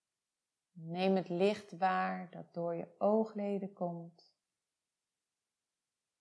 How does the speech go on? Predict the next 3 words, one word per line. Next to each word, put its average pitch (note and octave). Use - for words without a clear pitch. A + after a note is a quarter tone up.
En D#3+
concentreer F3
je E3